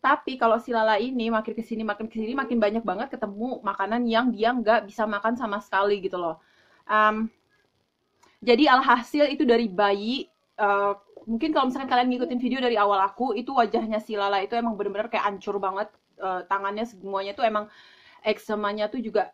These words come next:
plus eksemanya dia itu emang bener-bener gokil banget, dan, uh, itu sempat infeksi juga. Dan si Lala ini dari kecil, dari bayi dia udah, apa ya, terbiasa dengan minum obat-obatan, dan aku sebenarnya nggak happy banget tentang itu,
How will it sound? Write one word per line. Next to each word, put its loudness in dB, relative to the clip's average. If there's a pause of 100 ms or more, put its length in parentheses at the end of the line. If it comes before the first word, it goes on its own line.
(160)
plus 6
eksemanya -2
dia 4
itu -6
emang -2
bener-bener -2
gokil 0
banget, 0 (160)
dan, -4
uh, -6
itu -6
sempat -4
infeksi -6
juga. 0 (400)
Dan 4
si -4
Lala 6
ini -4
dari 0
kecil, -2
dari -2
bayi -2
dia 2
udah, 0 (520)
apa 2
ya, 4 (260)
terbiasa 2
dengan -2
minum -4
obat-obatan, 0
dan 0
aku -2
sebenarnya 0
nggak 2
happy -2
banget 2
tentang -4
itu, -4